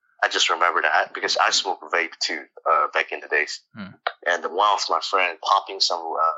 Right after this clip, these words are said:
Speaker 1: C B D liquid
Speaker 2: Mm, mm.
Speaker 1: into my, uh, into my, uh, <coughs> into the oil chain.
Speaker 2: Mm, mm.
Speaker 1: So, but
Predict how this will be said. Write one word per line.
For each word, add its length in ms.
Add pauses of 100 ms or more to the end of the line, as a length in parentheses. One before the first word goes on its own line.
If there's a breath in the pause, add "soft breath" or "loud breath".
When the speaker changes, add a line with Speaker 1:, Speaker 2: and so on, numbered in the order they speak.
Speaker 1:
C 240
B 60
D 160
liquid 360 (160)
Speaker 2:
Mm, 260
mm. 40
Speaker 1:
into 240
my, 320
uh, 280 (420)
into 200
my, 140 (140)
uh, 180 (300)
<coughs> 360
into 220
the 80
oil 280
chain. 200 (340)
Speaker 2:
Mm, 260
mm. 220
Speaker 1:
So, 420 (360)
but 160